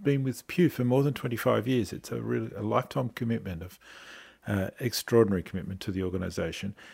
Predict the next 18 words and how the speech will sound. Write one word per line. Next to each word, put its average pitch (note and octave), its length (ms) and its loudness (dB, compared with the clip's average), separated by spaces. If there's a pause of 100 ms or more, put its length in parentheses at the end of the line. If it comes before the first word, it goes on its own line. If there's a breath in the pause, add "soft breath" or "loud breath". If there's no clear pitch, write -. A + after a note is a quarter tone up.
(140 loud breath)
And C3 340 0 (140)
Pew D3 260 4
is B2+ 240 2
one A#2 180 4
of, - 360 -2 (160)
of A2 160 -4
many A2+ 540 4 (280)
large G#2+ 340 6
foundations G2+ 560 2
in G2 100 -2
the F#2+ 40 -2
United F#2+ 300 -4
States - 320 -2
attempting A#2 420 0
to G2+ 100 -4
do A2 200 -2
social G2+ 400 -6
change. A#2 560 -8